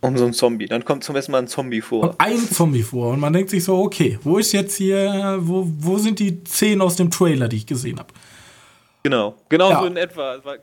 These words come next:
Speaker 1: ging's bei mir auch. Ähm, aber ich find, ich find ziemlich cool, weil es gibt ja so eine, so eine Side-Story, das ist ja mal der schöne Teil an den Serien, da kannst du mal ein paar mehr Charaktere einfügen und kannst die, äh, Geschichten von dem nebeneinander laufen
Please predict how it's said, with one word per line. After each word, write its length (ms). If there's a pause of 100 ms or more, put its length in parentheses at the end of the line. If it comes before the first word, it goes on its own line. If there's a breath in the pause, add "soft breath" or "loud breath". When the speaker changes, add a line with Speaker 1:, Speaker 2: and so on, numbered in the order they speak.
(120)
Speaker 1:
ging's 220
bei 100
mir 200
auch. 260 (680 soft breath)
Ähm, 460 (540)
aber 320
ich 140
find, 200
ich 120
find 240
ziemlich 280
cool, 120
weil 220
es 160
gibt 140
ja 80
so 100
eine, 260
so 100
eine 100
Side-Story, 840
das 120
ist 60
ja 80
mal 100
der 100
schöne 280
Teil 240
an 120
den 400 (360)
Serien, 680
da 100
kannst 240
du 60
mal 160
ein 80
paar 160
mehr 180
Charaktere 560
einfügen 420
und 220
kannst 300
die, 300 (840 loud breath)
äh, 240
Geschichten 400
von 180
dem 160
nebeneinander 560
laufen 420